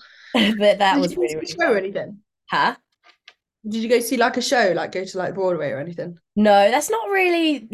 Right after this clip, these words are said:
Speaker 1: um, I probably would have gone, 'cause it's pro-, it's, it is definitely my thing, but it's, it's definitely not Reese's or Abster's thing, so they
Speaker 2: Yeah.
Speaker 1: probably would have been there like, "This is fucking shit." So we didn't go there, but we, um, went to Ellen's Diner as well, which was very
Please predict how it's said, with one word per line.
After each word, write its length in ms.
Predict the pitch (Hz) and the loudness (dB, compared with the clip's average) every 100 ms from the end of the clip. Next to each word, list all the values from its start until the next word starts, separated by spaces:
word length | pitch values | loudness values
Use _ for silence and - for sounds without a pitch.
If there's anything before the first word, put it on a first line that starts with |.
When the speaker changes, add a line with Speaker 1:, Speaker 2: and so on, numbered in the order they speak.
| 226 220 | -6 2
Speaker 1:
um, 400 | 220 214 208 185 | 4 4 2 0
I 380 | 240 320 320 269 | 0 0 -2 -8
probably 500 | 254 233 214 202 202 | -6 -4 -4 -6 -4
would 220 | 196 185 | -4 -4
have 220 | 180 175 | -6 -6
gone, 520 | 185 165 - 170 175 - | -2 -2 -4 -6 -8 -6
'cause 160 | 196 185 | -6 -6
it's 140 | - | -8
pro-, 260 | _ 202 - | _ -6 0
it's, 280 | 202 - - | 0 0 -4
it 140 | 196 | 0
is 160 | 180 180 | 0 0
definitely 420 | 175 - - 175 | -4 -4 -4 -2
my 260 | 175 165 175 | 0 -2 -4
thing, 520 | 175 151 165 214 214 | -6 -4 -4 -6 -6
but 260 | 185 165 156 | 0 0 0
it's, 240 | 185 185 - | -4 -6 -8
it's 240 | 185 180 - | -8 -8 -4
definitely 420 | 185 - 208 196 | -4 -2 -4 -2
not 240 | 185 160 | -2 -2
Reese's 480 | 175 165 - 170 156 | -4 -6 -4 -4 -2
or 100 | 143 | -2
Abster's 440 | 135 - - - - | -4 -8 -14 -14 -10
thing, 220 | 104 135 | -12 -10
so 120 | 165 | -2
they 120 | 156 | -2
Speaker 2:
Yeah. 60 | 156 - | -2 -12
Speaker 1:
probably 240 | 147 143 139 | -8 -4 -4
would 140 | 131 | -4
have 80 | - | -6
been 200 | 127 113 | -10 -8
there 120 | 110 | -8
like, 200 | 95 - | -8 -10
"This 260 | 107 139 - | -12 -14 -18
is 120 | - | -16
fucking 420 | - - - - | -18 -18 -20 -18
shit." 220 | - - - - - - | -14 -14 -14 -20 -20 -20
So 100 | - | -6
we 80 | 196 | -2
didn't 220 | 220 208 | 0 0
go 220 | 180 165 160 | 0 2 2
there, 360 | 143 135 - | 0 -4 -8
but 300 | - 156 - _ | -4 -4 -4 _
we, 260 | 185 196 196 | -8 -4 0
um, 240 | 190 190 | 0 0
went 220 | 208 208 | 0 0
to 200 | - 214 - | -2 -6 -2
Ellen's 380 | 190 190 190 190 | -2 -2 -4 -6
Diner 420 | 170 160 175 180 | -6 -6 -4 -4
as 180 | 180 180 | -6 -6
well, 260 | 156 156 196 | -6 -4 -4
which 180 | - 202 | -6 -8
was 120 | 196 | -8
very 260 | 185 185 | -4 -4